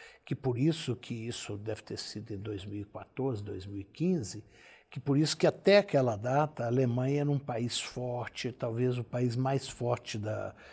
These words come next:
da Europa, com mais capacidade financeira, e isso prova a importância da indústria para um país, que desenvolve tecnologia, que gera inteligência, que dissemina,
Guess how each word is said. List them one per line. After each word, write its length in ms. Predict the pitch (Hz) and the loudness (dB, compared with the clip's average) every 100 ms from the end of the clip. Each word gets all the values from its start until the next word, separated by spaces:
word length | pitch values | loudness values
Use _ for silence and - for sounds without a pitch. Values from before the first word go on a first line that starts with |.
| - - | -20 -14
da 140 | 117 127 | 0 6
Europa, 580 | 127 120 127 123 127 120 | 8 8 8 8 6 -4
com 180 | - | 0
mais 240 | 123 135 - | 2 4 4
capacidade 720 | 135 - 123 - 120 123 113 | 0 0 0 0 0 0 0
financeira, 920 | - 113 120 - - 127 127 117 120 - - - - - | -4 -2 0 0 4 6 8 6 2 -4 -18 -20 -20 -8
e 720 | 139 135 135 135 131 127 113 - | 0 4 6 6 4 2 0 -2
isso 280 | 175 - 202 | -2 0 -2
prova 580 | - 156 170 196 135 | 0 2 4 4 6
a 40 | 143 | 4
importância 640 | 139 165 - 165 160 165 | 4 -2 -2 -2 0 -2
da 140 | 160 180 | -4 -2
indústria 640 | 139 123 190 196 - 139 | -2 0 -2 -2 -2 -4
para 160 | - 139 | 0 -2
um 80 | |
país, 640 | - 117 98 87 85 - - - - - - | -2 -4 -4 -8 -10 -10 -12 -18 -20 -20 -8
que 100 | 202 | -6
desenvolve 520 | 175 190 165 180 147 | -2 0 4 4 4
tecnologia, 1300 | - 160 143 135 127 117 107 131 131 131 127 127 127 | 0 0 2 4 4 2 2 2 4 6 6 4 2
que 140 | - 123 | 0 0
gera 440 | 104 139 143 135 | 4 6 6 6
inteligência, 1080 | 117 - 113 110 117 127 123 113 - 117 117 - - - - - | 2 -2 -2 -2 -2 0 0 -2 -4 -2 -4 -8 -18 -20 -20 -4
que 120 | 143 | 0
dissemina, 1160 | 127 147 - 151 135 160 185 151 135 117 104 | 2 4 6 4 6 6 8 8 6 2 -4